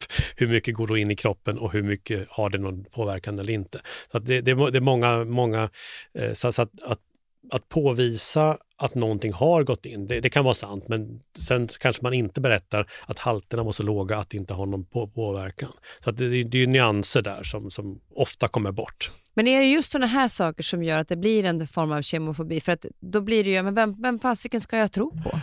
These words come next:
Speaker 1: Ja, nej, men absolut. Eh, om man, om man jämför den, om man, mellan tummen och pekfingret, om man jämför exponeringen av att smörja in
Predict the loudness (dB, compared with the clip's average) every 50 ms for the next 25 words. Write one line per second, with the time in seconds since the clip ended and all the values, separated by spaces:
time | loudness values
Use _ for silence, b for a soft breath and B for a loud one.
0 | 2 6 6 8 8 8 6 6 6 6 4 4 4 2 2 4 6 6 6 4
1 | 2 -2 _ -2 2 4 4 6 6 6 6 4 4 2 -2 -4 -6 -6 -4 -2
2 | 2 2 2 4 4 4 6 6 6 6 6 4 4 4 4 4 4 4 2 2
3 | 2 4 4 4 2 0 -2 -2 0 2 4 4 4 4 2 2 2 4 4 4
4 | 2 4 4 2 2 4 4 4 2 4 4 2 2 2 0 -2 2 4 4 4
5 | 4 4 2 0 -2 -2 -2 0 0 0 2 2 2 2 0